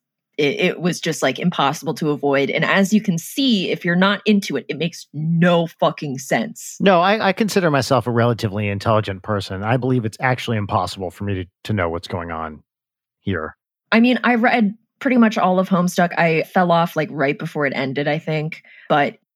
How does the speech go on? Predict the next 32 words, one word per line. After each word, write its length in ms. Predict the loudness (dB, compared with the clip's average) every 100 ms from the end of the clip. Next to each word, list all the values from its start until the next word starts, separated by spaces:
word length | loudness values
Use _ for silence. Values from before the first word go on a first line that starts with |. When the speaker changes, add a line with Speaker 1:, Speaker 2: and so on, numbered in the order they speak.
| 0
Speaker 1:
I 120 | 4
was 220 | 4 2
deep 240 | 0 -2 0
in 100 | 0
it, 160 | 0
and 100 | 2
I 100 | 2
still 280 | 0 -2 -2
didn't 280 | -2 -4 -4
understand 560 | -4 -4 -4 -4 -4
what 160 | -4 -6
was 120 | -6
happening. 640 | -6 -6 -6 -8 -6 -8 -10 _ -4
There 180 | 2 4
are 460 | 4 4 0 -4 _
a 60 | -6
hundred 500 | 2 4 4 4 4
and 160 | 2
twenty-eight 560 | 2 -2 0 0 0 -2
named 420 | -4 -2 -4 -6
characters 540 | -4 -2 -2 -4 -6 -6
in 100 | -6
Homestuck. 580 | -6 -8 -8 -10 -10 -14 -20 _ _ _ 0
Speaker 2:
Ooh, 420 | 4 4 4 0
that's 160 | -4 -6
a 60 |
power 280 | 0 2 2
of 100 | 0
two. 240 | 2 4 4
I 60 |
like 200 | 4 2
that. 380 | 2 2 2 -2